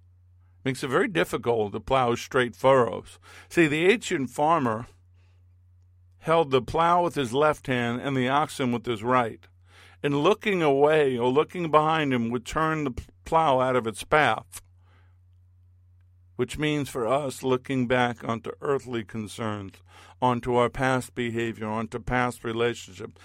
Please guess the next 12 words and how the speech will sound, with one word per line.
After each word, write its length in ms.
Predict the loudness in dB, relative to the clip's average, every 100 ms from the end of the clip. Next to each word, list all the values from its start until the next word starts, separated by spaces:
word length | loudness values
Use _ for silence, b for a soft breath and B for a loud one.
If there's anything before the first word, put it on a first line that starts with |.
| B B -4
Folks, 380 | 0 0 0
if 160 | -6 -2
God 300 | 2 2 2
is 120 | 0
taking 440 | 2 0 0 -4 0
you 160 | 2
out 140 | 4 4
of 100 | 2
a 60 |
relationship, 1000 | 2 2 4 4 0 -4 -6 -4 -4 -6 -14 -20 _ _ -14
let 440 | -10 -2 4 6
it 200 | 6 4